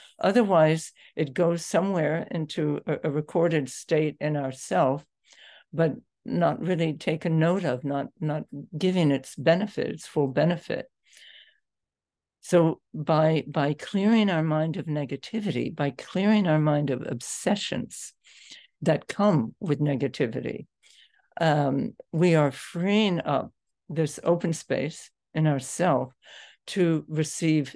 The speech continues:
these mysteries, these treasures that are, uh, that are our true inheritance. And, and the true inheritance, so what we see in the Prophet of Allah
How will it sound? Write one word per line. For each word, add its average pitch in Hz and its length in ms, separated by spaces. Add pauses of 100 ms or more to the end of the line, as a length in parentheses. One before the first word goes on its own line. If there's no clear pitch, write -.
these 180 460
mysteries, - 720
these 170 500
treasures - 640 (680)
that 147 360
are, 131 360 (120)
uh, 127 300 (880)
that 160 320
are 165 140
our 160 140
true 170 280
inheritance. 151 920
And, 151 200
and 147 380
the 156 80
true 208 260
inheritance, 151 540
so - 80
what 151 220
we 170 100
see 175 760
in 170 100
the 143 80
Prophet 180 420
of 139 100
Allah 147 380